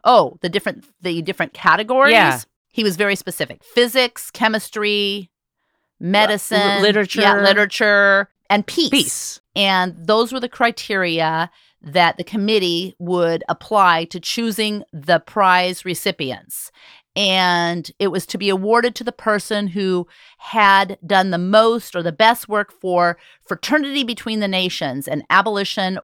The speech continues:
Speaker 1: or reduction of standing armies. So reduction of standing
Speaker 2: Mm-hmm.
Speaker 1: armies and the formation of spreading peace congresses.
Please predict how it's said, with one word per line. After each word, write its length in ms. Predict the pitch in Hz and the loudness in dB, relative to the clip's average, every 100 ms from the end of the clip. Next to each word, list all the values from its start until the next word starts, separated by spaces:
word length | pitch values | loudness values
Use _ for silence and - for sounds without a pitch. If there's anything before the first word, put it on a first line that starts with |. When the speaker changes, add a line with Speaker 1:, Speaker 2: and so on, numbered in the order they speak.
| _ | _
Speaker 1:
or 240 | - 180 160 | -2 0 2
reduction 720 | 170 165 208 - - 196 190 | -2 4 2 2 -2 0 0
of 180 | - 151 | -4 -6
standing 440 | - 185 185 233 | -4 0 0 4
armies. 560 | 240 196 196 254 311 - | 4 4 0 -6 -8 -16
So 140 | - 175 | -6 -4
reduction 380 | 160 156 147 156 | 0 0 0 -2
of 80 | |
standing 300 | 160 202 - | -2 0 2
Speaker 2:
Mm-hmm. 80 | 214 | 2
Speaker 1:
armies 260 | 190 190 180 | 2 -2 -4
and 100 | 180 | -6
the 60 | |
formation 500 | 175 180 170 175 - | -2 -2 -2 -4 -4
of 100 | 180 | -8
spreading 340 | - 175 175 170 | -6 -4 -4 -6
peace 280 | - 208 - | -8 -8 -6
congresses. 800 | 160 139 113 - 110 104 - | -6 -6 -10 -14 -16 -18 -20